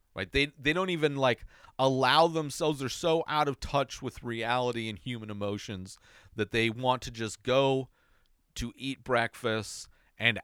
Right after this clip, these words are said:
act like their son Felix is not lying dead in the middle of this maze.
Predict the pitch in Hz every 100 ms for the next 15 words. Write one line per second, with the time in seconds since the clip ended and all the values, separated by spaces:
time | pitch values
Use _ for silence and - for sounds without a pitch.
0 | - 165 165 - - - 135 127 - 123
1 | 110 131 127 113 - 165 147 135 120 -
2 | 120 120 104 - 117 95 117 104 110 110
3 | 107 101 - 101 95 92 - 95 92 95
4 | 95 92 87 87 - 95 78 - -